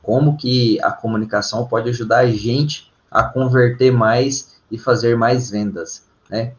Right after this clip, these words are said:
Sejam bem-vindos à nossa palestra, então, sobre comunicação assertiva, né? É, eu me chamo Dênio Benfica e o que que eu faço? Eu auxilio pessoas a gerarem mais e melhores resultados.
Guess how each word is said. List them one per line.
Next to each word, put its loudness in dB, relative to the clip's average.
Sejam 0
bem-vindos 2
à 4
nossa -2
palestra, 0
então, -6
sobre -6
comunicação -2
assertiva, -6
né? -6
É, 0
eu 4
me 0
chamo -4
Dênio 0
Benfica -2
e 0
o 0
que -6
que -4
eu 2
faço? -8
Eu 0
auxilio 0
pessoas -2
a -2
gerarem 4
mais -2
e 0
melhores 0
resultados. -2